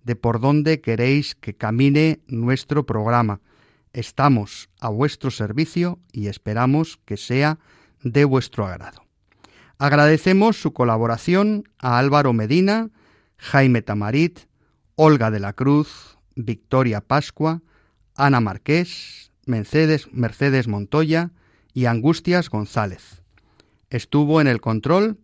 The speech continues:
Alicia Figueroa y se despide de todos el padre Nacho Figueroa.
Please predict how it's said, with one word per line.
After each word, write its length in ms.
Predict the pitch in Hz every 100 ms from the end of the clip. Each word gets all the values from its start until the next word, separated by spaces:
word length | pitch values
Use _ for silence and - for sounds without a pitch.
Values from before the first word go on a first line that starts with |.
| _ _ -
Alicia 460 | 113 131 139 107
Figueroa 580 | - 101 110 131 165 175 - _ _ _ -
y 100 | 156
se 160 | 214
despide 460 | 196 175 - 180 160
de 140 | 123
todos 640 | - 170 175 202 185 - -
el 160 | 120
padre 480 | 107 131 135 135 131
Nacho 360 | 123 117 - 123
Figueroa. 580 | - 98 101 98 90